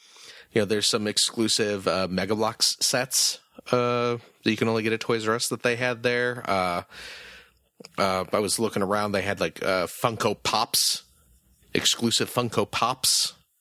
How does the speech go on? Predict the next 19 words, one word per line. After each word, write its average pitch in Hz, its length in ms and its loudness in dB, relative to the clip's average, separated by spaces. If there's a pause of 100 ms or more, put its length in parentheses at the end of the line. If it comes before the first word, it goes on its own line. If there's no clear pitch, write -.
(960)
uh, 113 300 2
out 120 180 0
on 117 100 0
the 117 80 0
shelves. 120 840 0
Uh, 92 280 0 (600)
uh, - 100 0 (420)
more 104 340 0
relevant 101 400 0
to - 180 -2
our 165 220 0
interests, 120 400 0
they 98 200 2
had, 95 340 0
uh, 98 400 2 (640)
their 117 160 -2
exclusive 107 420 0
Transformers, 110 760 0 (1600)
um, 95 500 0